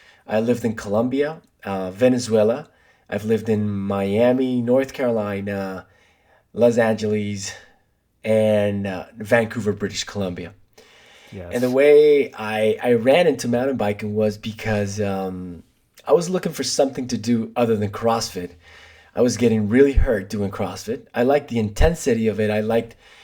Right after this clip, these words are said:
Speaker 1: you know, the group feeling of, of CrossFit. It was kinda cool, but I started doing CrossFit when it just arrived to Colombia, so basically in the inception days. And back in those days, there, there was no really,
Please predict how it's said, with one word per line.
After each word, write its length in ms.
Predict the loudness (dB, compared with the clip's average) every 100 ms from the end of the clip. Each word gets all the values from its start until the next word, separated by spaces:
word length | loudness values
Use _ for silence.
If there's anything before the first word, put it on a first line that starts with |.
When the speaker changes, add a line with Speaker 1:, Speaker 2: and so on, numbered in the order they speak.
| _
Speaker 1:
you 80 | -2
know, 100 | -2
the 80 | -2
group 260 | -4 -8 -8
feeling 420 | -2 0 2 0
of, 180 | -4 -6
of 260 | -10 -10
CrossFit. 540 | -10 -6 -4 -4 -4 -4
It 60 |
was 140 | -6 -8
kinda 220 | -8 -8
cool, 360 | -6 -2 0 2
but 360 | 2 2 0 _ _ -20 -20 _ -2
I 80 |
started 240 | 2 4 4
doing 160 | 2
CrossFit 500 | 0 0 0 -2 -4
when 140 | 0 0
it 160 | 0
just 560 | -4 -4 2 2 2 -4
arrived 340 | -4 -4 -4 -6
to 60 |
Colombia, 560 | -4 0 0 0 -6 -8
so 340 | -4 -4 -4 -10 -4
basically 460 | -2 -2 -4 -4
in 100 | -4
the 140 | -2 -4
inception 500 | -4 -4 -4 -6 -4
days. 320 | -4 -6 -10 _ -20 -20 _
And 220 | -4 -2 4
back 200 | 4 4
in 80 |
those 220 | 2 0 2
days, 500 | 2 2 -2 -6 -4
there, 180 | -2
there 120 | 0 -2
was 160 | -2
no 160 | 0 0
really, 500 | 2 0 0 -4